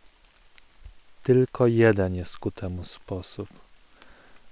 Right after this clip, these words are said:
Wiara w sen, wiara w sen o oddzieleniu.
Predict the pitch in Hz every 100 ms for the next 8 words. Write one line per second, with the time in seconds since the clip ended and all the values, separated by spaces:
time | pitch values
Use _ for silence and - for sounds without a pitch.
0 | - 107 90 101 107 110 113 110 117 117
1 | - - - - - - 104 90 87 90
2 | - - - - - - 117 87 95 98
3 | 98 95 98 - - - - - 98 95
4 | 92 90 - 98 92 90 87